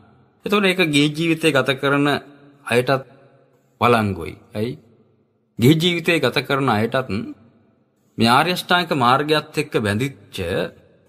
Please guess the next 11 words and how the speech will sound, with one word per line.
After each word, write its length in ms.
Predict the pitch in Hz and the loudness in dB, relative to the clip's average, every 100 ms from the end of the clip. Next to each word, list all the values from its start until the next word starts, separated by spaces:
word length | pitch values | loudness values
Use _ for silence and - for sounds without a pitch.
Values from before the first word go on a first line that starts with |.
| - | -4
සීල 280 | - 147 180 | 2 4 4
සමාධි 500 | 139 123 143 147 147 | 2 4 4 2 0
ප්‍රඥා 480 | 113 98 131 131 135 | -2 -2 -2 -2 -2
කියන 200 | 143 139 | -4 -2
වැඩපිළිවෙලක් 680 | 101 110 117 117 113 113 131 - - _ _ | -2 -2 0 0 2 0 -2 -8 -20 _ _
තමයි 240 | 98 107 123 | -2 0 0
තියෙන්නේ. 520 | - 110 92 78 - - _ _ _ - | 2 2 2 -4 -12 -18 _ _ _ -8
එතකොට 280 | 110 113 120 | 0 2 4
මේක 200 | 110 110 | 2 0
පැවිද්දාටද 840 | 117 92 104 110 110 113 113 113 123 | -2 -2 -2 -2 0 0 2 0 -2
ගිහියාටද 640 | 117 98 113 113 113 107 | -2 -2 0 0 0 -2